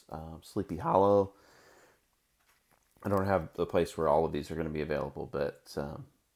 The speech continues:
but, you know, you can find all the information on the foodie blog there, uh, Disney Parks blog, and, um,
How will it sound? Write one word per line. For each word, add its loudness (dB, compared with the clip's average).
but, 0
you -6
know, -4
you -4
can -10
find -4
all 2
the -2
information -8
on -8
the -8
foodie -4
blog -2
there, 2
uh, -8
Disney -6
Parks -2
blog, 4
and, -12
um, -6